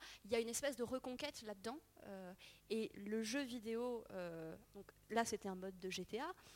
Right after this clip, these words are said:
Moi je trouve ça assez incroyable de faire de la reconquête. Euh, parce qu'en fait, l'empowerment, qu'on le fasse, euh, sur la place de la Madeleine en vrai ou dans G T A,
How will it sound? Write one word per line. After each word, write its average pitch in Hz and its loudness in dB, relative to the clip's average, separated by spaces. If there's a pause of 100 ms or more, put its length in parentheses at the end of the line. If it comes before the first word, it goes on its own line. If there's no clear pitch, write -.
(220)
Moi 233 4
je 247 0
trouve 226 -4
ça 202 2
assez 233 0
incroyable 208 -4 (140)
de 208 -4
faire 247 2
de 220 4
la 196 0
reconquête. 247 -2 (300)
Euh, 190 -2 (380)
parce 220 0
qu'en 220 -4
fait, 339 -2
l'empowerment, 254 4 (160)
qu'on 240 -2
le 226 -8
fasse, - -4
euh, 180 0 (120)
sur - -4
la 202 0
place 226 0
de 208 0
la 202 2
Madeleine 196 -2
en 208 -4
vrai 202 -2
ou 254 -8
dans 214 0
G 214 -2
T 233 -6
A, 330 0